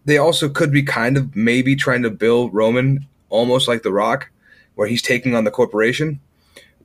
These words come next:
Um, but I, I don't know.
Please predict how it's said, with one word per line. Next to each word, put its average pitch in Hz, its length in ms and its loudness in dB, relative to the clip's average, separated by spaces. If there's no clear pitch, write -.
Um, 101 560 0
but 131 120 -2
I, 156 260 -2
I 160 40 2
don't 170 120 2
know. 139 200 0